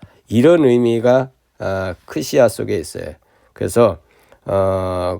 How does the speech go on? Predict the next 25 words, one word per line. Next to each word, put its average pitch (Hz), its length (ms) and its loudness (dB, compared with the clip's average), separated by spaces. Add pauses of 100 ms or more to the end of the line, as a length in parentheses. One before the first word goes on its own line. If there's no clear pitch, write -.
(140)
결국은 190 480 2
이제 170 140 2
정권을 160 460 2
가진 143 300 -2
자가 127 240 2
왕 117 280 2
아닙니까? 101 600 -4
왕. 98 440 -8 (200)
예, - 220 -10
그런 104 260 -6
거죠. 80 340 -10
그래서, 104 420 -4 (480)
어, 95 520 -4
크샤트리아인데 113 1160 2 (580)
중요한 160 640 4
것은 165 600 2 (400)
여기서, 131 880 2 (920)
아, 92 180 -8
그거 113 260 0
설명하기 123 540 0
전에 107 220 -2
그러면 123 280 0
이제, 110 220 -4 (380)
어, 101 120 -4
산스크리-, 160 460 0